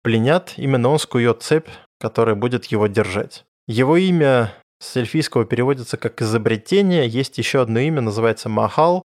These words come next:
которое переводится как «создатель». И вот это существо сотворило гномов. Он, написано, что не завидовал Эру и Луватару, а маялся ожиданием их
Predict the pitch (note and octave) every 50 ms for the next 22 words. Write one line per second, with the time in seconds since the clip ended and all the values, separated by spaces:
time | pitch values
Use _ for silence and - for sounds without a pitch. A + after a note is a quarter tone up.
0 | _ _ _ _ - C#3 A#2+ F3 E3+ D3+ - - B2+ C3+ D3+ D#3 C#3 A#2+ - -
1 | - C3 - - - B2 A2 G2+ G#2+ G#2+ G2 - - - - - - _ _ _
2 | _ _ _ _ _ _ _ - E3 C3+ A#2+ B2+ C3+ - - _ _ _ - -
3 | E3+ D#3 B2 - G#2 F#2 - - G2+ - G#2 F#2+ - - A2+ A#2 D#3 F#3 G3+ -
4 | _ - - - D#3 - A2 G#2+ G2 G#2 A#2+ C3+ D3 D#3 D#3 D#3 _ _ - A2+
5 | A2 A2+ A2 G2+ G#2+ - - - - - _ _ _ _ _ _ _ _ _ _
6 | _ _ _ _ - D#3+ E3 E3+ E3+ - - _ _ _ _ _ _ _ _ -
7 | C3 C3+ - F#3+ D#3+ - D#3 C3 C3 B2+ - - - C#3+ C3 A2 A2+ B2+ C#3 C3+
8 | A2+ A#2 A2 G2+ G#2+ G3 A3 G#3+ G#3 D3+ A2+ G#2+ A2 A2 G#2+ - - _ _ _
9 | _ _ - C3+ B2+ A#2 A2 G#2+ G#2 A2+ - B2+ A#2+ A2+ A#2 A2 G#2 G2+ - -
10 | A2 B2 - - - - _ _ _ _ _ _ _ _ _ _ - C3+ C3+ B2+
11 | B2 B2 C3 C#3+ D#3+ E3+ E3 E3 D#3 D3+ C3+ - - - C#3+ C3 B2+ - - _
12 | - - A2+ G2 A2 A#2 A#2 B2 D3 D3 C#3 C3 B2 A2 A2+ C3+ - C#3 A#2+ -
13 | - -